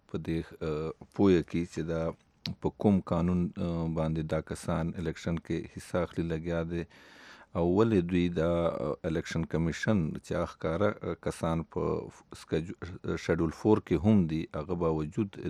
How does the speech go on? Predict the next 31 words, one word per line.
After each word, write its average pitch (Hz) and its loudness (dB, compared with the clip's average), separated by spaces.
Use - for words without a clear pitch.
دوی 85 -2
کسانو 85 0
نومونه، 85 0
آه، - -10
کلیر 80 2
شوي 98 6
دي 87 2
او 76 -2
هغوی 82 0
په 80 0
الیکشن 80 -2
کې، 80 -4
آه، 78 -2
داسې 80 -2
ښکاري 80 0
چې، - -2
آه، - -4
برخه 90 4
به 80 2
اخلي. 80 2
او، 82 2
آه، 87 4
مونږ 95 6
په 95 2
دې 92 6
هغه 90 4
کې 90 4
چې - -4
کوم، 92 4
آه، 85 0
آه، 85 -2